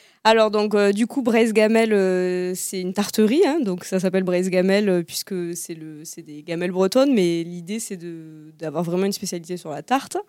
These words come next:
Donc, euh, dans ce contenant-là, ce que vous voyez, l'espèce de, de, de bol,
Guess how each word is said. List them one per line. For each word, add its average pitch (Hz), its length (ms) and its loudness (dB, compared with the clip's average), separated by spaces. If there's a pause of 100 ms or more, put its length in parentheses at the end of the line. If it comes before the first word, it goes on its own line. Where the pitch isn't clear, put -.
(640)
Donc, 190 320 -8
euh, 180 300 -2
dans 185 220 0
ce 180 160 -2
contenant-là, 190 640 2
ce 262 80 -2
que - 80 -6
vous 202 100 -2
voyez, 180 220 2
l'espèce 196 360 -2
de, 160 380 -6
de, 156 200 -16
de 160 160 -16
bol, 202 340 2